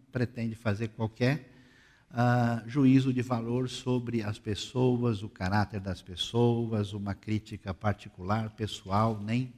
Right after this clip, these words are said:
pretende aqui, de maneira negativa,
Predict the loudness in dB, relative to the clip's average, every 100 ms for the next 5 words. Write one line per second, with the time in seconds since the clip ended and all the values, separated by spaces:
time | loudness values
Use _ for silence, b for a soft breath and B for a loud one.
0 | _ 0 0 -4 -2 2 4 2 -2 -4
1 | -2 -4 -4 B B B B B -2 0
2 | 2 2 2 0 0 -8 -6 -2 0 0
3 | -2